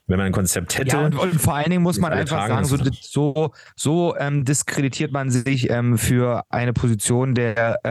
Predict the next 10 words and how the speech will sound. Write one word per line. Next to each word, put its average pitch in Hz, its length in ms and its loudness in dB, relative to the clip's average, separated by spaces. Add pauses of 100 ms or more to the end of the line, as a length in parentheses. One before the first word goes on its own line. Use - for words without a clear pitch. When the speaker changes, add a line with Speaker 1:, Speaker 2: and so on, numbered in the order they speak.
(120)
Speaker 2:
regierenden 113 560 0
Bürgermeisterin, 120 240 2 (1080)
ähm, 123 340 0 (280)
am 123 140 -4
Ende 131 320 0
für 120 240 2
den, 120 640 2
für - 120 -2
das 120 180 2
Amt, 127 320 -2